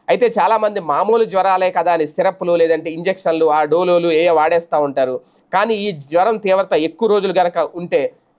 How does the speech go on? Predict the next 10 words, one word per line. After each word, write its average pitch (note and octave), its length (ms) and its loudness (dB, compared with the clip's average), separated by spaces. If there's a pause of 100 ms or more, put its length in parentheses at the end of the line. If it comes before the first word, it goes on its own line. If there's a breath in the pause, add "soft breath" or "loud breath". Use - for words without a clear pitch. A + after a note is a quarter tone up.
(140)
ఖచ్చితంగా G3 480 0
హాస్పిటల్కి F3+ 560 -2
వెళ్ళండి, C#3 440 -2 (380 soft breath)
టెస్టులు G3+ 300 0
చేయించుకోండి. F3+ 800 0 (360 soft breath)
ఆ, C#3 220 2
డాక్టర్లు F#3 420 0
చెబుతున్న E3 360 -2
మాట D#3+ 220 0
ఇది. C#3 280 -4